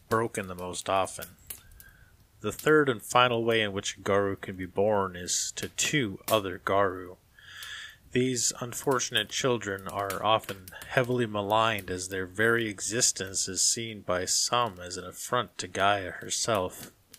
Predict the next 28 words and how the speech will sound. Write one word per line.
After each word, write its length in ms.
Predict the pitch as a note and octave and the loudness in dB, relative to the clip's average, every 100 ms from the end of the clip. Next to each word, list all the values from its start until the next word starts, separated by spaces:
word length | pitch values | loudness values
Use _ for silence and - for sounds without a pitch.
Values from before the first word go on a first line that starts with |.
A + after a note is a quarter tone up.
| - - - - - - - | -20 -16 -14 -14 -16 -18 -6
Where 280 | G#2+ G#2 G2+ | 2 4 4
Homid 640 | G2+ - - B2 B2+ A#2+ | 0 -6 2 4 4 0
and 160 | G2 G#2 | -4 0
Lupus 400 | C3 B2 G2+ - | 0 2 -2 0
werewolves 520 | G#2 A#2+ G2+ F#2 F#2 | 2 2 0 -4 -4
have 140 | G#2 | -6
a 80 | F#2 | -4
small 540 | F2+ - G2+ A2 A2+ G2+ | -2 0 2 4 4 2
chance 480 | - G#2+ A#2+ A#2 | -2 -2 -4 -4
of 120 | F2 - | -10 -6
passing 440 | A2 G2+ - G2 | -6 -4 -4 -4
on 160 | F#2+ F2+ | -4 -6
their 160 | F2+ | -6
legacy, 640 | F#2 A#2 A#2+ - F#2+ F2+ F2+ | -4 -2 2 2 0 -6 -10
any 200 | A2+ G2+ _ - | -10 -12 _ -8
pregnancy 480 | - A2+ A#2 G2+ G#2 | -2 -2 0 -2 -2
that 100 | F#2 | -4
results 420 | F2 F#2+ G#2 A#2 | -6 -2 0 0
from 240 | - G#2 F2+ | -4 -6 -8
a 80 | |
Garou-Garou 960 | F2 - A2+ A2+ G2+ F#2+ G#2+ A2+ G#2 F#2 | -6 0 2 2 -2 -2 0 0 -2 -10
pairing 500 | - - C3+ C#3+ F#2 - | -8 0 4 4 2 -6
is 320 | G2 F#2+ - - - - - - | -10 -6 -6 -6 -14 -12 -12 -8
inevitably 600 | F#2+ F#2+ A#2 C3 G#2+ F#2+ F#2 - | -6 2 2 2 -2 -8 -8 -2
born 440 | A#2 A#2+ G2+ F#2+ - - | 0 2 -2 -4 -10 -4
as 260 | G2+ A#2 | 0 0
a 60 | F#2 | 0
Garou. 540 | F2 G2 A#2 F2+ - | -2 2 2 2 -6